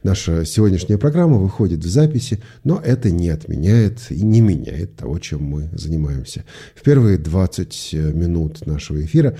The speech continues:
мы читаем ваши письма, мы читаем ваши комментарии, отвечаем, беседуем с вами. Ну, а затем мы уже переходим к Священному Писанию. И сейчас мы с вами,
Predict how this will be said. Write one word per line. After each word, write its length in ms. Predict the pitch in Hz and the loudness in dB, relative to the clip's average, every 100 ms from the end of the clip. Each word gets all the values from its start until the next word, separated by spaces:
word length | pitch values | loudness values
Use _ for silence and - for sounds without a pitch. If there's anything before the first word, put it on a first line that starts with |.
| - - - | -12 -10 0
мы 320 | 104 104 - | 2 2 -2
читаем 460 | - - 90 85 78 | -6 -2 0 0 -2
ваши 280 | 78 92 | -4 -4
письма, 340 | 98 151 - 87 | -4 -4 0 -2
мы 100 | 80 | -2
читаем 300 | - 78 73 | -4 -4 -2
ваши 180 | 71 - | -6 -6
комментарии, 540 | 101 147 226 208 156 - - - | -2 0 2 0 -2 -8 -20 -12
отвечаем, 580 | - 165 156 170 170 85 | -8 -6 2 2 4 0
беседуем 480 | 78 - 90 82 78 | -2 0 0 0 -2
с 120 | 135 | 0
вами. 340 | 147 139 120 - - - | 2 2 0 -10 -14 0
Ну, 240 | 180 156 | 0 0
а 320 | - 107 101 - | -2 0 0 -2
затем 580 | 95 95 90 - 175 120 | -6 -6 -8 0 2 2
мы 260 | 78 117 113 | 0 0 0
уже 280 | 76 98 | 0 -2
переходим 580 | 101 - - - 98 82 | -2 -6 -6 -4 -2 -2
к 60 | - | -6
Священному 480 | 73 - - 65 65 | -10 -8 -8 -8 -8
Писанию. 520 | 78 - 117 101 - - - | -8 -2 0 0 -4 -14 -8
И 160 | 110 - | -4 -4
сейчас 560 | - 80 - 107 101 76 | -6 -8 -2 -2 -2 -4
мы 120 | 78 | -6
с 140 | - | -4
вами, 400 | 80 80 78 78 | -4 -2 -2 -4